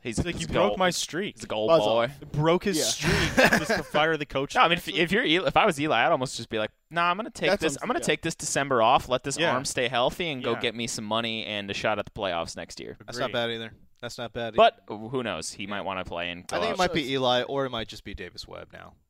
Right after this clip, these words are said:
Speaker 4: <sighs> which is
Speaker 1: That'd be outrageous.
Speaker 3: Ultra depressing.
Speaker 4: which is not
Speaker 1: All
Speaker 4: gonna
Speaker 1: right, anyway, sorry. So derailed that, but I just wanted to drop
Speaker 4: Who
Speaker 1: that
Speaker 4: went to
Speaker 1: bomb
Speaker 4: Cal,
Speaker 1: there.
Speaker 4: by the way?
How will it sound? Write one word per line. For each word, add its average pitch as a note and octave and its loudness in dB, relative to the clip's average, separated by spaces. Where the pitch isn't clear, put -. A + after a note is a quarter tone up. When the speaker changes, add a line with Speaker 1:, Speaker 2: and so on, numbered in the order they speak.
Speaker 4:
<sighs> - -6
which - -16
is F#2 -14
Speaker 1:
That'd A2 -4
be A2+ -4
outrageous. F#2+ 2
Speaker 3:
Ultra A#3+ 6
depressing. B2 -2
Speaker 4:
which A2 -14
is A2+ -12
not G2+ -10
Speaker 1:
All F#2 -12
Speaker 4:
gonna B2+ 2
Speaker 1:
right, A2+ 2
anyway, A2 0
sorry. G2+ 0
So A2+ -10
derailed G#2 0
that, F#2+ -2
but F#2 0
I F#2 0
just F2 -6
wanted E2+ -8
to F2+ -10
drop E2+ -6
Speaker 4:
Who C3+ 6
Speaker 1:
that C3+ 2
Speaker 4:
went - 6
to - -8
Speaker 1:
bomb - -8
Speaker 4:
Cal, F#2+ -6
Speaker 1:
there. - -14
Speaker 4:
by - -20
the - -20
way? - -20